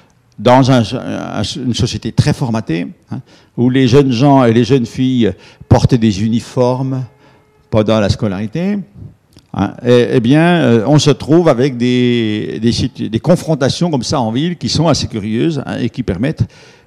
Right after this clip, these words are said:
euh, de dire que, euh, on reste sur un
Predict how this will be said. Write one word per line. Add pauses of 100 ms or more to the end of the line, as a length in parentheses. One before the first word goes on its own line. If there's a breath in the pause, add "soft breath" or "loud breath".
(140)
euh,
de
dire
que,
euh, (920 loud breath)
on
reste
sur
un